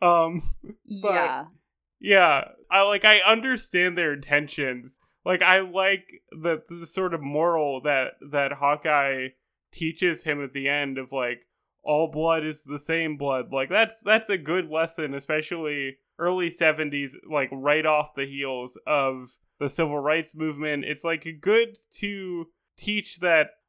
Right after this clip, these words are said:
Speaker 1: uh, people are just people, everyone's the same. But <laughs> the, the approach with the comedy is just not good. I,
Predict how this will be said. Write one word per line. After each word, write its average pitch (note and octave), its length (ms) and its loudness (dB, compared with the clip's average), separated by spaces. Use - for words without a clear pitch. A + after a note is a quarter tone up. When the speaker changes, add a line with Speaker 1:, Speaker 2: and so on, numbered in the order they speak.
Speaker 1:
uh, C#3 260 2
people F3 320 -6
are E3 140 2
just D#3 240 -6
people, C#3+ 460 -6
everyone's C#3+ 440 -4
the C3+ 80 -14
same. C3+ 500 -6
But D#3 460 4
<laughs> - 640 -10
the, F#3 300 2
the F#3 80 0
approach F#3+ 760 -4
with F3+ 300 -8
the D#3+ 80 -6
comedy C#3 880 -2
is D3 180 -6
just D3 180 -10
not D3 340 2
good. C#3 400 -2
I, C#3+ 340 2